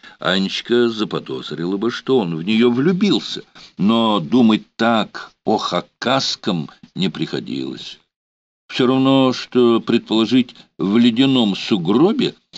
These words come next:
склонности к веселой шутке. «Садись», велел Хакасский, — «пей кофе и ешь». «Благодарствуйте». Анечка опустилась на краешек кресла. «Почему хмурая?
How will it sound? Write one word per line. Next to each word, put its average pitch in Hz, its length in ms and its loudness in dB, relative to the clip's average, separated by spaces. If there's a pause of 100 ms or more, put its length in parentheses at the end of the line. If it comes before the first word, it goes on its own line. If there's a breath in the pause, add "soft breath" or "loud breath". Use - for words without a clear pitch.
склонности 165 960 0
к - 140 -10
веселой 127 440 0
шутке. - 500 -12 (1500)
«Садись», - 680 -6 (300)
велел 76 320 -2
Хакасский, — - 760 -10 (300)
«пей 92 180 0
кофе 82 580 -4
и 95 100 -6
ешь». 64 500 -8 (680)
«Благодарствуйте». 110 920 -8 (600)
Анечка 92 460 -2
опустилась 98 680 -6
на 76 140 -8
краешек - 480 -8
кресла. 67 440 -12 (800)
«Почему 85 320 -6
хмурая? 78 540 -6